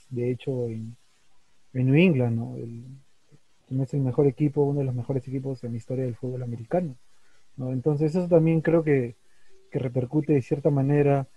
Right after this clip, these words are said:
en las prácticas, en el día a día, ¿no? No lo estoy haciendo como una excusa, ¿no? Solo que eso le afecta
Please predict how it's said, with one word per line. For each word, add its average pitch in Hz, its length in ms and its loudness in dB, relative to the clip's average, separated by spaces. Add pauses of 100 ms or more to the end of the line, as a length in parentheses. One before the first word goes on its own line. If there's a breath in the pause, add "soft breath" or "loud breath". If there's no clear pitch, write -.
(800)
en 139 260 0
las 127 120 4
prácticas, 143 960 4
en 127 100 -2
el 123 120 0
día 143 200 4
a 139 60 4
día, 139 600 4
¿no? 135 380 -2
No 156 140 4
lo 170 80 6
estoy 175 260 4
haciendo 165 800 0 (120)
como 131 280 -6
una 147 120 -4
excusa, 156 420 -6
¿no? 123 160 -18 (680)
Solo 147 180 -2
que 135 440 -2
eso 147 480 2
le 131 100 0
afecta 143 760 -2